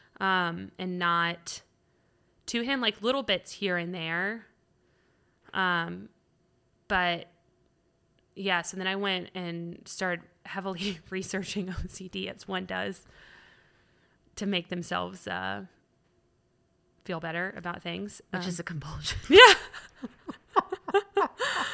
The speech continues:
Speaker 1: Who knew?
Speaker 2: That was my number one, was researching.
Speaker 1: Yeah. I needed, I needed to f-, fix it or understand it or
Speaker 2: Mm-hmm, mm-hmm.
Speaker 1: solve it.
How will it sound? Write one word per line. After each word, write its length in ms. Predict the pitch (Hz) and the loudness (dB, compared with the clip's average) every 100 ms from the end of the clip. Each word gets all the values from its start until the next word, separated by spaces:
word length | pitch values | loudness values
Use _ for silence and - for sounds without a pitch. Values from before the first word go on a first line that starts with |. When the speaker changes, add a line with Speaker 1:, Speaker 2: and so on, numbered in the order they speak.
| - - - | -10 -12 -6
Speaker 1:
Who 140 | 240 | -4
knew? 200 | 240 320 | -2 4
Speaker 2:
That 160 | 233 226 | 8 8
was 200 | 285 220 | 6 6
my 160 | 202 | 2
number 280 | 165 160 160 | 4 0 -2
one, 260 | 151 156 151 | -2 -4 -4
was 160 | 160 156 | -10 -12
researching. 560 | 170 - 92 - - - _ _ | -12 -12 -14 -16 -20 -20 _ _
Speaker 1:
Yeah. 440 | 202 202 196 151 170 - _ _ _ _ - | -4 0 0 0 -4 -12 _ _ _ _ -6
I 80 | 202 | -2
needed, 500 | 208 214 202 190 170 _ - | -2 0 0 -2 -4 _ -14
I 60 | 180 | -8
needed 300 | 196 202 190 | -6 -6 -8
to 80 | - | -16
f-, 680 | - - - - 226 - _ _ _ - - | -20 -20 -16 -12 -12 -14 _ _ _ -20 -14
fix 280 | - - 170 | -14 -12 -12
it 180 | 165 - | -12 -10
or 220 | 175 170 | -8 -6
understand 540 | 175 165 - 170 170 - | -6 -8 -12 -12 -10 -10
it 140 | - | -10
or 380 | 180 175 85 92 | -6 -4 -2 -2
Speaker 2:
Mm-hmm, 240 | 151 - 160 | -6 -12 -12
mm-hmm. 240 | 156 151 | -10 -10
Speaker 1:
solve 320 | 147 165 156 170 | -6 -6 -6 -10
it. 200 | - | -14